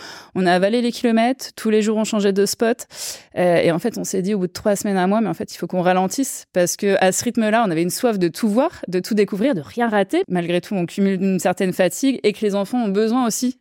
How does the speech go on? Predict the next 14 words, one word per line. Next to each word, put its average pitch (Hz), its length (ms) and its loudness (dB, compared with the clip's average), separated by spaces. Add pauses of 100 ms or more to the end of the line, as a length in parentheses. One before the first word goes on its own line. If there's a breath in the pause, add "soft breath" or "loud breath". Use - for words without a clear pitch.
euh, 190 220 0
d'un 185 200 4
temps, 269 280 0 (140)
euh, 190 280 4
pour 170 220 -10
se - 100 0
poser. 180 440 2 (500 loud breath)
Euh, 170 200 2
et 175 80 4
qu'on 214 120 -4
s'est 208 120 0
dit 226 100 2
que 254 60 -6
ce - 80 -8